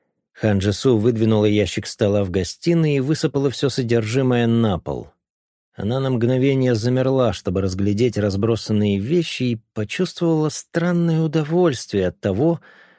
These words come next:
что действовала не по шаблону. Словно в лихорадке она выдвинула еще один ящик стола и снова высыпала на пол все, что было внутри. Разные предметы быстро громоздились на полу гостиной.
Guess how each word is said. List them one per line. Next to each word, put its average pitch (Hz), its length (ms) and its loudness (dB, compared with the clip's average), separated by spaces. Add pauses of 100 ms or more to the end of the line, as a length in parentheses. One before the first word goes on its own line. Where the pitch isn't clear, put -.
(140)
что - 260 -6
действовала 120 640 0
не 127 200 2
по 135 140 -4
шаблону. 131 920 0 (640)
Словно 107 460 -2
в 104 80 0
лихорадке 113 580 0
она 107 160 0
выдвинула 110 460 2
еще 117 480 0
один 131 180 0
ящик 143 400 -2
стола 165 460 0 (320)
и 120 80 0
снова 143 400 2
высыпала 98 480 0
на 98 180 0
пол 104 140 0
все, 104 240 -4
что 104 180 -4
было 104 180 0
внутри. 117 580 -4 (680)
Разные 110 400 0
предметы 117 540 0
быстро 113 580 0
громоздились 113 800 0
на 117 120 -2
полу 120 240 0
гостиной. 101 720 -4